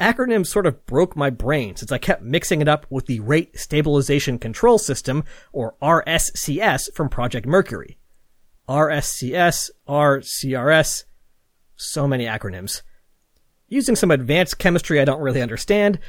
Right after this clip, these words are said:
the R C R S could pull carbon dioxide out of the air and then dump it overboard. No consumable cartridges required. Pretty handy.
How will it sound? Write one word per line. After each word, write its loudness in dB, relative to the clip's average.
the -6
R 4
C 0
R 6
S 2
could -8
pull 6
carbon 2
dioxide 2
out 2
of 0
the -4
air 0
and -2
then 4
dump 2
it 2
overboard. 2
No 4
consumable 4
cartridges 0
required. -4
Pretty 0
handy. 0